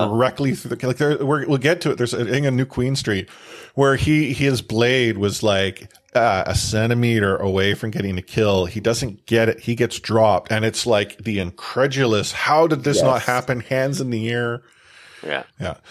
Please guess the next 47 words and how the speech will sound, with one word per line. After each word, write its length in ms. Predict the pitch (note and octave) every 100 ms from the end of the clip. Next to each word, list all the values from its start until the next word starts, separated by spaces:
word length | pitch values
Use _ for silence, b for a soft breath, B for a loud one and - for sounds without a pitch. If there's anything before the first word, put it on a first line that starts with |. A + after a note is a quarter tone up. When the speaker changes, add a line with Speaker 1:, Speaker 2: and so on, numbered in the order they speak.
| B B B
Speaker 1:
But, 300 | C#3 C#3 -
um, 260 | C#3 C3 C3
we 80 | C#3
haven't 200 | D#3 E3
even 180 | D#3+ D3
got 200 | C3+ B2+
out 100 | B2+
of 60 | A#2
Control 360 | A2+ G#2+ C#3+ E3
Center 320 | C3 G2+ F#2+
yet, 300 | F2 F2+ -
where 380 | G#2+ G2+ G2+ G2
the 100 | G#2+
Vancouver 480 | G2+ G#2+ C3+ D3 C#3
Titans 360 | B2 G#2+ G2+ G#2+
and 120 | G2+
Toronto 360 | G#2+ D#2+ F2
Defiant, 600 | A2+ B2 E2+ D#2+ F2+ - -
uh, 160 | G2
proceed 440 | F#2+ G2+ - - F#2+
to 60 | G#2+
go 440 | F2+ F#2+ G2+ G#2
play 240 | G#2+ F2 F#2
a 80 |
little 140 | G#2 G#2
game 240 | E2+ F2
of 100 | A#2
back 260 | - D2 -
and 100 | G#2+
forth. 460 | - B2 G#3 - -
I 40 |
mean, 140 | G#2 C3
they 140 | D3
actually 240 | F#3 - -
sort 220 | G#3 D#3+
of 100 | A2+
did 220 | A2+ A2+
that, 420 | A2 F#2+ F2 -
uh, 240 | G2+ F2+ F2+
on 180 | F2+ F2+
the, 60 | E2+
on 140 | D#2
the 60 | E2+
previous 360 | - F2 F2+ -
round. 320 | B1+ D#2 C#3 B B B B -
Uh, 300 | F2 F2 G2
but 600 | A#2+ - A2+ G#2 G2+